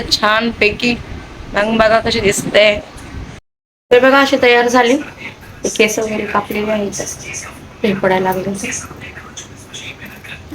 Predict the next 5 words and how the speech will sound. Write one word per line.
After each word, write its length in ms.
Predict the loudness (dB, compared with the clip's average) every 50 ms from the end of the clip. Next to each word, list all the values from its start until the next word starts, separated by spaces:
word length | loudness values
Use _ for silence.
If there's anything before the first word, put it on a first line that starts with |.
| -12 -12 -12 -12 -14 -16 -16 -16 -14 -12 -12 -12 -14 -16 -16 -14 -14 -14 -14 -14 -14 -16 -16 -16 -18 -20 -18 -18 -18 -18 -18 -20 -18 -16 -8 -4
ही 80 | -4 -2
साडी 340 | 0 2 2 4 4 2 2 2 2
खूप 120 | 2 2
सुंदर 380 | 2 2 2 4 6 6 6 6
आहे, 280 | 6 6 4 4 2